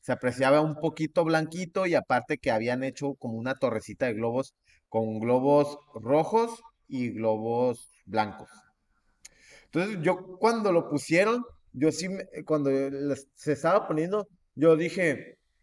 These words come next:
"Parece como de dieciséis de septiembre", pero no lo dije. Fue algo que se me vino a la mente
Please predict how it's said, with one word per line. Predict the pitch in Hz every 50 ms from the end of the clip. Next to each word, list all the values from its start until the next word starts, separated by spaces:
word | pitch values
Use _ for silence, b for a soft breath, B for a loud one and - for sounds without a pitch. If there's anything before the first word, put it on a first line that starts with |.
| _
"Parece | - 143 135 131 131 127 127 - -
como | - - 160 151 143
de | 131 127 123 117
dieciséis | 110 113 110 - - 107 95 - 113 110 117 120
de | 147 170 156
septiembre", | 135 127 - - - 147 175 196 190 160 127 92 95 - _ _ _ _ _ _ _ _ _ - _ _ _ _
pero | - 208 214 208 202
no | 175 156 147
lo | 160 185 208 208
dije. | 180 196 240 277 302 - 330 247 170 131 110 120 - - _ _
Fue | - - 151 160
algo | 170 185 185 208 220 220
que | - 170 143
se | 131 151
me | 143 139 139 135
vino | 143 165 170 190
a | 214
la | 214 190
mente | 165 170 180 175 175 214 214